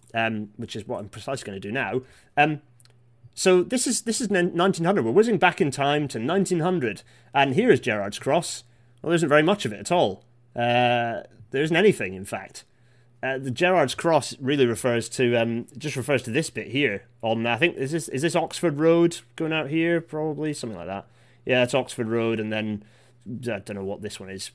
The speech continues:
something else. But there's a cross. You see there's a cross. That's Gerrard's Cross. That's what it is. Um, that's, that's it. That, that's all. And, and so, um,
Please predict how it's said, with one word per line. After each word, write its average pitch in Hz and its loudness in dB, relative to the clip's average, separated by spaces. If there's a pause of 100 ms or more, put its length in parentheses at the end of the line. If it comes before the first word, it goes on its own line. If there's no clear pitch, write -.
(120)
something 101 -10
else. 95 -8
But 156 -6
there's 156 4
a 139 0
cross. - 0
You 143 -4
see 123 -4
there's 127 -2
a 120 -8
cross. 156 -2
That's 139 -8
Gerrard's 104 -6
Cross. - -14 (520)
That's - -12
what 143 0
it 143 2
is. 120 2 (1000)
Um, 123 2 (920)
that's, 151 0
that's 156 0
it. 165 2 (160)
That, 139 -6
that's 143 -4
all. 156 0
And, 147 2
and 151 2
so, 170 8
um, 160 4